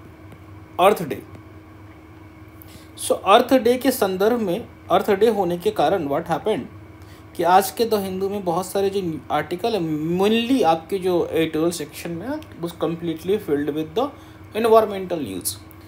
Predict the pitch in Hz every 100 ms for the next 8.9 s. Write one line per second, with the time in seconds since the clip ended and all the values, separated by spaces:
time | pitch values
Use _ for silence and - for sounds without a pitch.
0 | - - - 214 202 196 190 190 196 214
1 | 196 196 190 208 185 165 175 180 160 170
2 | 185 214 - - - - - - - -
3 | - - - - - - 127 139 165 180
4 | 151 143 165 151 139 151 165 170 - -
5 | 160 175 - - 147 - 208 170 - -
6 | - - - - - - - - - -
7 | - - - - 147 185 180 175 185 185
8 | 196 156 160 - - 160 139 170 190